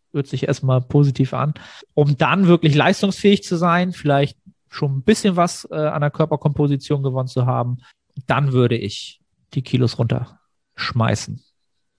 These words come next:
Aber, äh, ja, weil ich jetzt nicht weiß, wie das Trainingssetup ist halt, ne? Also es hört sich für mich so an, als wenn das halt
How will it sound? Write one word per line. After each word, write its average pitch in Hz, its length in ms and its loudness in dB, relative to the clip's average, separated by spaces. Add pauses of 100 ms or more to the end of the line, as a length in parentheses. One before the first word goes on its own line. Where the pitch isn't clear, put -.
(260)
Aber, 135 500 4
äh, - 340 -6
ja, 135 140 4
weil 143 100 4
ich 139 80 2
jetzt - 220 -2
nicht 135 100 0
weiß, 135 300 0
wie 135 40 -4
das 131 140 0
Trainingssetup 123 580 -6
ist - 200 -8
halt, 110 200 -10
ne? 127 160 2
Also 127 180 2
es 123 120 0
hört 139 140 2
sich - 140 -10
für 135 100 -4
mich 127 160 -2
so 131 80 -4
an, 127 100 -2
als 123 180 -4
wenn 127 80 -4
das 127 200 -4
halt 127 180 -6